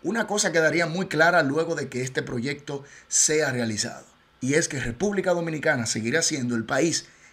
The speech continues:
con la mejor exportación de peloteros a los Estados Unidos en el mundo. Y de esta forma despedimos el video por el día de hoy. Recuerde suscribirse si no lo ha hecho o si no lo hizo durante este video, también compartirlo si le gustó y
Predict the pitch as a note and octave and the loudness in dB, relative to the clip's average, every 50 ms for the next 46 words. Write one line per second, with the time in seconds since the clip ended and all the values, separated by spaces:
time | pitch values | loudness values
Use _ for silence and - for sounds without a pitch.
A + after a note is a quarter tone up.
0 | - - B2 B2 A#2 A#2 A2+ A#2 A2 G2+ D3 F3+ F#3+ F3+ - - - D3+ D3 C3+ | -12 -8 -4 -4 -2 0 0 0 -2 -2 -2 -2 -2 -2 -4 -4 -4 -6 -8 -6
1 | C#3 B2 - - E3+ D#3+ D#3 D3 A#2+ G#2+ A2 G2 G#2 G#2+ A2 - - E3+ F3+ F3 | -4 -2 0 0 0 0 -2 -4 -6 -8 -8 -8 -8 -8 -4 0 0 2 2 2
2 | D#3 - B2+ A#2 G#2+ G#2 A2 G#2 - D3+ D#3 D#3 D3 D#3 F3 G#3 G#3+ G#3+ A3 - | 0 -4 -6 -6 -8 -8 -8 -4 -4 -4 -2 -4 -6 -6 -6 -4 -4 -4 -6 -6
3 | - - _ _ _ _ _ _ _ _ - F3 F#3 F3+ D#3+ C3+ B2 A#2+ A2+ G#2 | -8 -10 _ _ _ _ _ _ _ _ -2 -2 -2 -2 -2 -2 -4 -4 -4 -6
4 | G2+ G#2 - - - _ _ _ _ _ _ _ - - _ _ - D#3+ F#3 G#3+ | -8 -10 -12 -14 -18 _ _ _ _ _ _ _ -20 -20 _ _ -2 2 4 4
5 | A#3 A3+ G3+ F3 - F#3+ G3 F#3+ F#3 F#3 F3+ D#3+ C3+ B2 A2+ E3+ F#3 F#3+ F3 - | 4 4 2 0 0 0 0 0 2 0 0 0 -2 -2 0 0 2 2 2 0
6 | - D#3 C#3 A#2+ C3 D3+ D#3 D#3 D3 C3 C3 B2 A#2+ A2+ B2 C3 C#3 C3 B2+ A#2 | 0 -2 -4 -4 -4 -6 -6 -6 -6 -6 -4 -4 -4 -4 -4 -4 -6 -6 -8 -8
7 | A2 G#2+ A2 B2 A#2+ A#2 A2 G2+ G2 G2+ G2+ A2+ A2+ D3+ E3+ F#3+ G3 F3+ F#3 F3+ | -6 -6 -4 -2 -2 -2 -4 -4 -6 -6 -6 -6 0 4 6 6 6 6 2 -2
8 | F#3 - - - - - - C3 A#2 A2+ C3 C#3 D#3+ F3+ F3 F#3 E3+ F3 F3 F3 | -6 -10 -20 -20 -20 -12 -8 -8 -4 -2 2 4 4 4 4 2 0 0 2 4
9 | F3 F3 F3 F#3+ G3 F#3 - D#3+ D#3+ D3+ - - G2+ G2+ - G2+ G2+ G#2+ B2 C#3 | 4 4 4 4 4 2 2 -2 -4 -6 -8 -10 -8 -8 -6 -4 -2 0 2 2
10 | C#3 C#3+ C#3+ D#3 C3+ B2 A#2+ B2 B2 A#2 A#2+ A#2 A2+ - - - - _ - A#2+ | 2 2 2 0 -2 -2 -2 -2 -2 -4 -4 -6 -8 -8 -14 -20 -20 _ -6 -6
11 | A2+ - C3 D3 D#3+ E3 E3+ D#3+ D3 C#3+ C#3+ C#3+ - - - _ - B2 A#2 A2+ | -4 -2 0 4 4 6 6 4 2 0 -4 -10 -16 -20 -20 _ -10 -8 -2 2
12 | D3 F#3+ G3 F3+ F#3+ F3 D#3+ D3 B2+ - F#3 G#3 G3+ F3+ E3+ C3 C3 C3+ B2+ A#2+ | 4 4 4 2 0 -2 -2 -4 -4 -2 -2 -2 -2 -2 -4 -4 -2 -2 -2 -2
13 | A#2 A2+ - - D3 C#3+ C3 B2+ - - - - - _ - G3 G#3+ G#3 F3+ - | -2 -4 -4 -4 -6 -6 -6 -6 -10 -18 -20 -20 -10 _ 2 2 4 2 2 -2